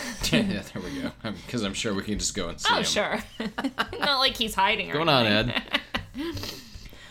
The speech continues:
Speaker 2: The Kama River splits the city into two parts, with a majority of the city, including this nightclub, being on the left bank of the river. Pyarm is east and a little north of Moscow,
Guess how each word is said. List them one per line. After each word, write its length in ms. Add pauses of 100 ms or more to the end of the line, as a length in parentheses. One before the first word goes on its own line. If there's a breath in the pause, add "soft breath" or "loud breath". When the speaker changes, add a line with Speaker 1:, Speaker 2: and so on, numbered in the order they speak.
(160 loud breath)
Speaker 2:
The 80
Kama 400
River 240
splits 480
the 140
city 440
into 300
two 260
parts, 440
with 200
a 60
majority 640
of 140
the 100
city, 500
including 520
this 180
nightclub, 520 (400 loud breath)
being 200
on 180
the 100
left 520
bank 400
of 180
the 80
river. 380 (1080)
Pyarm 400
is 240
east 440
and 140
a 40
little 300
north 360
of 140
Moscow, 760